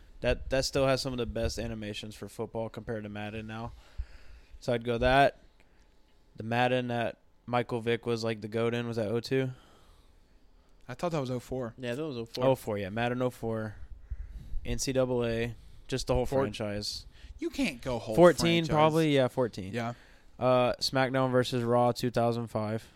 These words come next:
Speaker 2: Okay.
Speaker 1: And then my fifth one would be, uh, for me,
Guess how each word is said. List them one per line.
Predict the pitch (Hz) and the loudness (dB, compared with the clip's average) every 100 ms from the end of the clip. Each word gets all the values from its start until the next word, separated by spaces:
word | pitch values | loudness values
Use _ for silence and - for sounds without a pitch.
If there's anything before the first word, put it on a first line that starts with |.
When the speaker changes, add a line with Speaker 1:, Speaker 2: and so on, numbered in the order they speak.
| - - - - | -20 -20 -20 -16
Speaker 2:
Okay. | 123 127 120 127 - - _ _ _ _ _ | -10 -6 -6 -8 -14 -20 _ _ _ _ _
Speaker 1:
And | 113 113 | -4 -2
then | 113 | -2
my | 107 | -4
fifth | - 123 - | -2 -2 -2
one | 123 123 | -4 -4
would | 113 | -4
be, | 110 113 110 110 107 | -4 -2 -2 -2 -2
uh, | 110 107 101 101 - - _ - _ _ _ _ _ _ _ _ _ _ _ _ - - _ _ _ _ - - - - - - | -4 -4 -6 -8 -12 -20 _ -20 _ _ _ _ _ _ _ _ _ _ _ _ -20 -20 _ _ _ _ -20 -18 -20 -20 -20 -18
for | - 113 | -8 -8
me, | 101 120 107 98 | -6 -6 -4 -6